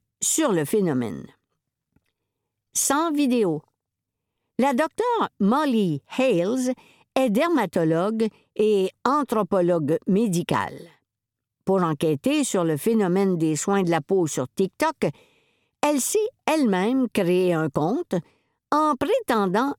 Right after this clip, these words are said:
avoir treize ans. Une étudiante a fait la même chose. Les deux chercheuses ont d'abord visionné des vidéos de soins de la peau pour que l'algorithme de TikTok leur en recommande.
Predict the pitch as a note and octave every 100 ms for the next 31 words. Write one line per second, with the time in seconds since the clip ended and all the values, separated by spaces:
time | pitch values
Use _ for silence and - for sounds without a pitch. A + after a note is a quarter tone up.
0 | - A3 F#3 E3+ C#3+ C#3+ - C#3+ F3+ A3+
1 | D#3+ C3+ - _ _ _ _ _ _ _
2 | _ _ D4+ C#4+ B3 F#3+ F#3 G#3+ D#4+ F4
3 | D#3 G3+ D#3+ D3+ E3+ D3+ A2 - - -
4 | _ _ _ _ _ _ G3+ F#3 D#3+ D#3+
5 | D3+ - - - F#3+ D4 A3+ D#3 - -
6 | _ - C4+ C4 C#4+ D4+ F4+ G3+ E3+ B3+
7 | F#3 F#3 E3+ A3+ F3+ D#3 D3 D3 F3 A3+
8 | F#3 E3+ B3 G3 D#3 C#3+ - B3+ C4 E3
9 | D3 F3+ F4 _ _ _ _ _ _ -
10 | F4+ D#4+ - A#3 F#3+ - F3 F#3 C4+ D4+
11 | C4+ G#3+ A3+ G3 F#3 - F3 E3+ - D#3+
12 | D#3+ C#3 - C4 - G#3 B3 - - _
13 | G3 F#3+ D#3 B2+ C3 D3 D3 C#4+ G3 G#2
14 | -